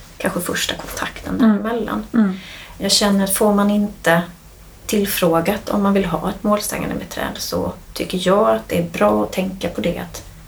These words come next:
Speaker 1: man ska inte vara rädd för att ta kontakt med kanske den utredare hos polisen som man har pratat med i ärendet och meddela att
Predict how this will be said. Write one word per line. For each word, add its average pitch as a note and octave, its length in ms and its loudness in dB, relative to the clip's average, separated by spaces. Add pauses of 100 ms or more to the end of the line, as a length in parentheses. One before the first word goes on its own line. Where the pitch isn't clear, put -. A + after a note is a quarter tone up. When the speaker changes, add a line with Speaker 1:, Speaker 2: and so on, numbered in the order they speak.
(140)
Speaker 1:
man - 100 -6
ska - 100 -4
inte - 160 -4
vara E3+ 100 2
rädd F3 280 0
för - 220 -6
att - 280 -6
ta G3+ 140 4
kontakt G3 520 -4
med - 140 -4
kanske G3 240 -2
den F#3+ 200 4
utredare F3 720 0 (600)
hos F#3 200 -2
polisen F3+ 520 2
som F#3 180 0
man F#3 160 2
har G3 80 -4
pratat F#3+ 520 -2
med F#3 200 0 (220)
i G3+ 100 0
ärendet F#3+ 580 -2
och G3 80 2
meddela G#3 540 2
att - 300 -6